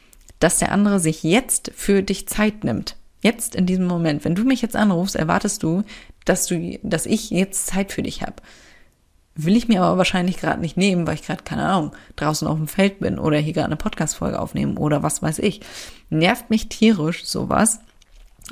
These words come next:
Und ich wäre auch komplett raus aus meinem Workflow. Und da sind wir auch schon mal direkt beim nächsten Beispiel.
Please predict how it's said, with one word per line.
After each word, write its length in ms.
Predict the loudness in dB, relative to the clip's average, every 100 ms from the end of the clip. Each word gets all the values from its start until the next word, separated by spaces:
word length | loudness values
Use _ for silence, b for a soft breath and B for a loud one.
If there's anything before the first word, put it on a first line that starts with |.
| 4
Und 240 | 6 8
ich 180 | 4 2
wäre 220 | 4 4
auch 120 | 0 0
komplett 360 | 0 2 2
raus 180 | 2 0
aus 160 | 0 2
meinem 220 | 2 4
Workflow. 560 | 2 2 -2 -2 -2 B B B B B
Und 240 | -2 2
da 120 | 2
sind 220 | 4 2 4
wir 140 | 2
auch 100 | 0
schon 160 | 0 2
mal 340 | 4 2 0 0
direkt 560 | 0 2 0 -2 -8 -6
beim 480 | 0 2 2 0 -2 B B -2
nächsten 800 | 2 2 -2 -4 0 0 -2 -2
Beispiel. 920 | 0 2 0 -2 -4 0 2 2